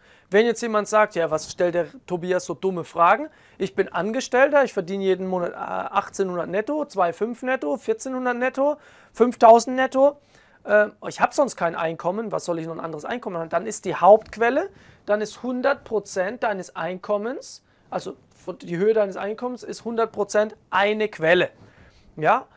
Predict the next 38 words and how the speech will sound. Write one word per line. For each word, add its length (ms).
Und 460
die 80
Quelle 360
ist 200
wichtig, 460
weil 180
es 140
gibt 180
ja 100
vier 300
Arten 460
von 180
Einkommen. 640
Ja? 240
Da 80
gehen 160
wir 80
jetzt 160
gleich 240
drauf. 420
Ist 80
da 60
ein 80
Magnet 400
drin? 160
Ja, 240
Gott, 160
genau. 180
Ja, 80
gell? 300
Das 220
ist, 200
so. 80
Ich 80
denk 160
grad 160
so, 100
hä, 340